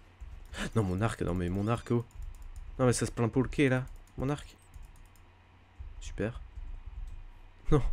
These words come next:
mon arc, c'est bon, j'ai. J'ai. Par contre, j'ai perdu ma popo de soin. Aïe. C'est chaud ça.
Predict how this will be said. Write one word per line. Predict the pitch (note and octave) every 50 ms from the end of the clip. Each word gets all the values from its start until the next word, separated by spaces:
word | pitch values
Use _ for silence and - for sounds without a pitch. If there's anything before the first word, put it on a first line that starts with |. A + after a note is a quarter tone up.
| - - - - -
mon | - A#2 A2+
arc, | A2 - - - - - -
c'est | - -
bon, | F#2+ F#2 - - -
j'ai. | - G2 E2 - - - - - - - - - - - - - - - - -
J'ai. | - E2 D#2 E2 F2+ - - - - - - - - - - - - - - - -
Par | G2 F#2+
contre, | - B2 A#2 G2+
j'ai | G2+
perdu | - G#2 G#2+ G#2+ A2+
ma | A2+ A2+ G#2
popo | - G#2 G2 - G2+
de | -
soin. | - - E2 - - - - - - - - - - - - - - - - - - - -
Aïe. | - E2 F2 F#2 - - - - - - - - - - - - - - - - - - - - - - - - - - - - - - -
C'est | - - -
chaud | - - - E2
ça. | - - - -